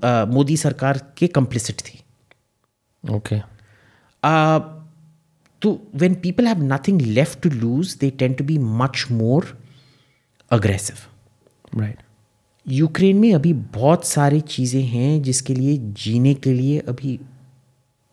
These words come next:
Speaker 1: मज़ा लेने के लिए बहुत सारी चीज़ें हैं।
Speaker 2: हाँ। It's not like they have nothing to lose yet।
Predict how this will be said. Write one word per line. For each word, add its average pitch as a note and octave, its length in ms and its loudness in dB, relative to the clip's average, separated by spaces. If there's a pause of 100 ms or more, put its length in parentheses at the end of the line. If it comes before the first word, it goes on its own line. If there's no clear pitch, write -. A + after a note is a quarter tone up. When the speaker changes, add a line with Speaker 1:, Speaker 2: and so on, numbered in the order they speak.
(100)
Speaker 1:
मज़ा A2+ 400 2
लेने A#2+ 280 2
के A#2 180 -6
लिए C3+ 360 -4 (600)
बहुत - 200 -10
सारी G#2 180 0
चीज़ें G2+ 280 -8
हैं। - 120 -18 (160)
Speaker 2:
हाँ। G#2+ 520 -2 (680)
It's B2+ 160 -2
not D3+ 140 0
like D3 160 -2
they C#3 140 2
have C3 140 2
nothing B2+ 220 2
to A#2+ 120 0
lose A2+ 200 -4
yet। A2 280 0